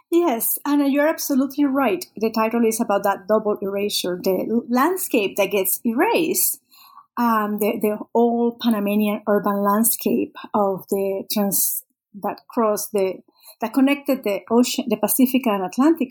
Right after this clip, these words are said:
Ocean, that's erased. But what I'm arguing in the book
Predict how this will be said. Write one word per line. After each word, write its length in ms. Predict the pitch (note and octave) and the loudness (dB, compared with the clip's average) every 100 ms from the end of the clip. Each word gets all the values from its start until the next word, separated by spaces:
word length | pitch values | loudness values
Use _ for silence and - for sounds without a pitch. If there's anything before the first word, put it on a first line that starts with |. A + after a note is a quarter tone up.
| - | -6
Ocean, 420 | F#3+ - - - _ _ _ | -8 -6 -10 -14 _ _ _
that's 260 | A3+ A3+ - | 2 2 0
erased. 520 | G#3+ A3+ G3 F3+ - | 0 2 2 0 -2
But 160 | C4 C4 - - | -2 -2 -6 -4
what 180 | C4 | 0
I'm 200 | B3+ B3 B3 | 2 2 2
arguing 440 | F4+ A#4+ A4 A4 | -2 -2 -6 0
in 60 | D#4 | 2
the 120 | A#3 | 2
book 280 | - B3 | 0 0